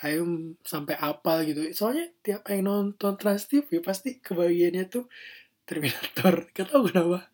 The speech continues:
Bahkan Aing sampai apal, ini terngiang di otak Aing kalau misalnya si pemerannya tuh si John Connor gitu.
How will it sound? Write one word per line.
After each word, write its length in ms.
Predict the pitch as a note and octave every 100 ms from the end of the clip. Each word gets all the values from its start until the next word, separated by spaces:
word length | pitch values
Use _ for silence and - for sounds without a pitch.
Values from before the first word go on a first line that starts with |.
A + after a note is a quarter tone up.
| _ - - - - -
Bahkan 720 | D3+ C3 - - D#3+ E3 F3+
Aing 160 | - C4+
sampai 320 | D4+ A#3 G#3
apal, 320 | G3+ G#3 G#3+
ini 240 | G#3 C4+ D#4+
terngiang 560 | - G3 F3+ F3+ G3
di 80 | F#3+ D3
otak 260 | - -
Aing 160 | D#3 E3+
kalau 160 | E3+ D3+
misalnya 480 | D3 D3 D3 A3 A#3+ - - -
si 160 | - E3+
pemerannya 560 | E3 D#3+ E3 D#3+ D#3+ D#3
tuh 240 | A#3 A#3+
si 320 | - D#3+ C#3+
John 400 | D3+ D3+ D#3 D3+
Connor 460 | - D3+ D#3 D#3+ -
gitu. 260 | D3 C#3